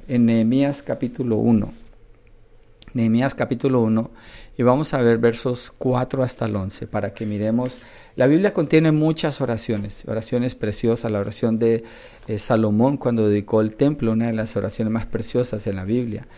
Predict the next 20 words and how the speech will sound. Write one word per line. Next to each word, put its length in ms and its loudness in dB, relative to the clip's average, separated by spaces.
las 160 -8
oraciones 600 2
de 220 2
David 440 2
en 140 -2
el 100 0
libro 220 4
de 100 4
los 140 0
Salmos, 560 -2
las 220 -2
oraciones 580 2
que 220 2
hay 400 4
en, 480 -2
en, 500 -8
en 160 -4
el 120 0
Nuevo 240 4
Testamento 840 -2